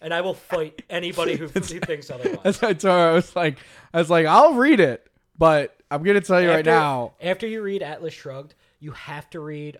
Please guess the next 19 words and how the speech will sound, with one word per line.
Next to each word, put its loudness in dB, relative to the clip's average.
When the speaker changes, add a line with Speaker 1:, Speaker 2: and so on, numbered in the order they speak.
Speaker 1:
uh, -16
Terry -14
Goodkin's -18
Wizard's -16
First -18
Rule. -16
Speaker 2:
Okay. -14
Speaker 1:
It's -12
the -12
first -12
book -16
in -12
his, -16
uh, -14
critically -4
brutalized -2
series. -12
And -6
every, -4